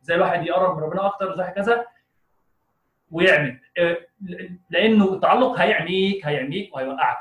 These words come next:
مش بقول لك هيوقعك ان الجوازه كلها هتبوظ، باي ذا واي يا جماعه، انا ما بقولش كده، لكن احنا بنتكلم في سنن الهيه وفي قواعد بنحاول نمشي عليها من اجل الاخذ بالاسباب والاجتهاد. النتيجه هتبقى برضه في الاخر مش كلها زي ما احنا عايزين، وهتبقى في حاجات احسن، في حاجات مش احسن.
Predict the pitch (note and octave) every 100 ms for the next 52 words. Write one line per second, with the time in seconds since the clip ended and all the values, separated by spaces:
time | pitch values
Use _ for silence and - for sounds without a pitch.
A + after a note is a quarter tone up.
0 | - D#3+ G3+ A3+ F#3+ A3 A#3 F#3 E3+ G#3
1 | G#3 G3+ C#3+ E3 F3+ - C#3+ C#3 D3+ F#3
2 | C3+ - C#3 D3+ F3+ D3+ D#3 D3+ F3 E3
3 | F3 C#3 - F#3+ F#3+ F#3 F#3+ A3 A#3+ A3+
4 | - _ _ A3 A3+ A#3 G#3 F3+ F#3 A#3
5 | A#3 F3 - G#3 G3 A3 A3+ A3+ _ _
6 | D#3+ G3+ A#3 G#3+ A3+ - D#3+ G#3+ A3 A#3
7 | A3+ _ _ D#3+ - F#3 E3+ E3+ G#3 F3+
8 | E3 D3+ - G3+ G3+ _ D3 D3 D3 D3+
9 | C3+ B2+ - _ _ _ _ E3+ F3 A3+
10 | G#3+ A3 F#3+ F3+ F#3 - F#3 G3+ A3 -
11 | - _ _ C#3+ E3+ G3+ F3 F#3 F3 D#3
12 | F#3 G3+ - - F#3 G3 G3+ F#3 E3+ E3
13 | F3+ F#3 - - -